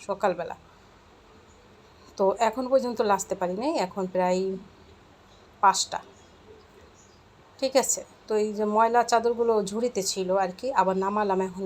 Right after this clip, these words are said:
ভিজাবো আর কি, এই জন্য এখানে সকালে উঠানো হয়েছিল, ঝেড়ে, আহ, তোষকগুলো ঝেড়ে মুছে একদম রেডি করেছিলাম, সময় পাইনি লাছার। বিকালবেলা এখন তেনোটা বেড চাদর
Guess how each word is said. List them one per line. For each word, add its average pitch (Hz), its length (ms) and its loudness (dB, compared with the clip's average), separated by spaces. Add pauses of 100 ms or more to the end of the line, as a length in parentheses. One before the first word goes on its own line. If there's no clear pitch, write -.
ভিজাবো 180 340 0
আর 160 160 -2
কি, - 80 -18
এই 165 80 -10
জন্য 170 260 -8
এখানে 190 400 -10 (800)
সকালে 208 420 0
উঠানো 202 380 -2
হয়েছিল, 208 360 -2 (180)
ঝেড়ে, 196 340 -4
আহ, 185 440 -2
তোষকগুলো 202 460 -4
ঝেড়ে 196 360 -4
মুছে 202 420 -2
একদম 185 240 -2 (140)
রেডি 190 160 -4
করেছিলাম, 202 500 -4 (160)
সময় 185 320 0
পাইনি 185 260 0
লাছার। 190 400 0 (460)
বিকালবেলা 185 460 -2
এখন 180 260 -6 (100)
তেনোটা 180 360 -4 (220)
বেড 180 220 -6 (680)
চাদর 185 320 -2